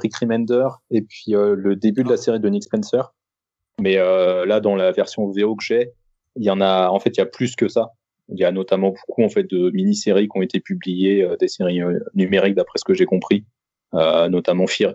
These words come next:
Him et puis, euh, un truc, euh, de special, euh, avec, euh, Sam Wilson, euh, les Sp-, Spider-Man et je sais plus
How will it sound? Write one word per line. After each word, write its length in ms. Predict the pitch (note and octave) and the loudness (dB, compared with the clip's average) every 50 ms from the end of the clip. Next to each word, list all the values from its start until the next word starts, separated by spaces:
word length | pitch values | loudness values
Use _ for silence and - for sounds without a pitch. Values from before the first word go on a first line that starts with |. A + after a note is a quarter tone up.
| - | -2
Him 220 | - G2 G2 G2+ G2 | -2 0 2 2 0
et 80 | F2+ F2 | 0 -2
puis, 220 | - - - F#2 | -6 -6 -2 0
euh, 180 | F2 E2+ E2+ E2 | 2 2 2 2
un 100 | F2 F2 | 0 0
truc, 240 | - - G2+ F2+ - - | 0 -2 -2 -2 0 2
euh, 240 | F#2 E2+ E2 E2 E2 | 2 2 4 2 2
de 100 | - - | 0 -2
special, 600 | - - - G2 E2+ - - G2+ F#2+ F#2+ F#2 F2 | -2 0 0 0 0 0 0 0 0 2 2 2
euh, 160 | E2+ E2 - - _ _ _ _ _ _ _ _ _ _ _ _ | 2 2 0 -2 _ _ _ _ _ _ _ _ _ _ _ _
avec, 380 | - F2 E2+ - F#2 F2 - - | -2 0 2 2 0 -2 0 0
euh, 400 | F2 E2+ E2+ E2+ E2+ E2 E2 E2 D#2+ | 0 2 2 4 4 4 2 2 2
Sam 220 | - F#2 F2+ F2+ | 0 -2 0 0
Wilson, 640 | F2+ F2+ - - - G2+ G2 G2 F#2+ F#2+ F#2+ F#2+ F#2+ | 0 -2 -2 -2 -2 0 2 2 2 2 2 0 0
euh, 120 | F2+ F2 F2 | -2 -2 -2
les 100 | F#2 F2+ - | -2 -2 -4
Sp-, 80 | - - _ _ _ _ _ - | -4 -10 _ _ _ _ _ -20
Spider-Man 760 | - - _ - F#2 - G2+ F#2 F2 F#2+ G2 G2 G2 F#2+ | -20 -14 _ -6 -2 0 2 2 2 4 2 2 2 0
et 40 | F2 | -4
je 140 | F2 F2+ E2+ | -8 -12 -18
sais 160 | - - G2 G2 | -8 -6 -6 -6
plus 240 | - - - - | -6 -12 -18 -20